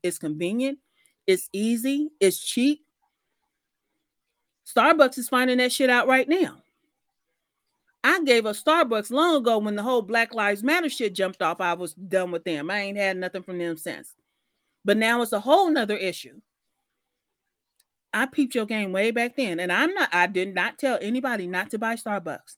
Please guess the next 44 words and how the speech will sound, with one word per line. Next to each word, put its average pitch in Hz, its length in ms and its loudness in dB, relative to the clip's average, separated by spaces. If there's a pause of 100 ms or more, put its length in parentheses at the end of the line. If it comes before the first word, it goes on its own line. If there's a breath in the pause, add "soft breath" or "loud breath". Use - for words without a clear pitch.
That 208 200 -4
was 170 200 -4
my 202 260 -2
choice. - 420 -10 (400)
I 262 180 6
even 220 140 0
sold 208 320 0
my 160 160 0
stock 269 560 2
in 180 120 -4
Starbucks. 165 500 0
I 165 100 2
was 160 160 -2
so 160 140 -4
done 156 280 -2
with 151 120 -4
them. 147 340 -8 (1120)
Okay? 233 460 4 (800)
Because 233 320 2
if 214 120 0
they 196 120 0
did 226 220 2
it 262 80 4
once, 233 240 -4
they'll 190 140 -2
do 190 180 -2
it 185 80 -2
again. 185 420 -6
That's - 160 -16
why 196 120 -4
I - 20 -2
don't 185 100 -6
give 180 140 -2
people 175 180 -12
second 160 280 -6
chances 160 360 -8
sometimes. 151 400 -8
And 156 100 -6
I'm 170 60 -6
talking 175 220 -4
about 165 220 -4
intimate 170 300 -6
relationship. 160 560 -6 (400 loud breath)
<laughs> - 800 6